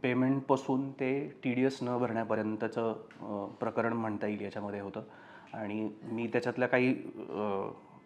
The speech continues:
मालिकांची नावं आणि, अ, त्या निर्मात्यांची नावं, अ, आज इथे घेणार आहे. मी ह्या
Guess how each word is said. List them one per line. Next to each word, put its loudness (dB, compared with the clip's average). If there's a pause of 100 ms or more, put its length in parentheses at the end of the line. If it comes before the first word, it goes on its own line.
(300)
मालिकांची 6
नावं 8
आणि, 4
अ, 4
त्या 2
निर्मात्यांची 0
नावं, 6 (180)
अ, -8 (360)
आज 0 (1200)
इथे 2
घेणार 2
आहे. 4 (960)
मी 6
ह्या 12